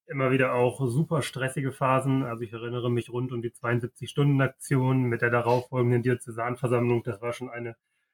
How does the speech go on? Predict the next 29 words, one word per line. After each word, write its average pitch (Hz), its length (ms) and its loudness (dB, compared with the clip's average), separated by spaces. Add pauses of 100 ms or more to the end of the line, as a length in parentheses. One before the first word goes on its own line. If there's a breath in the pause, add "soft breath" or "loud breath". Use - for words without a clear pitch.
(140)
eine 123 180 4
super 156 320 0
intensive 135 540 2
Zeit. 127 560 -2
Ähm, 120 260 -10 (400)
es - 160 -12
gab 143 220 -8
aber 135 240 2
auch 131 380 2 (400)
total 127 340 0
viele 120 140 -2
tolle 147 160 4
Momente. 131 720 2
Ähm, 117 240 -4
ich - 100 -16
glaube, 120 260 -4
wir 117 140 -6
haben 127 220 0
auch 120 160 -4
das - 200 -16
eine 131 220 2
oder 123 200 0
andere 123 220 2
erreicht. 113 560 0
So 110 200 -16
von 110 180 -20
daher, 120 200 -2
dass - 160 -6
ich - 220 -4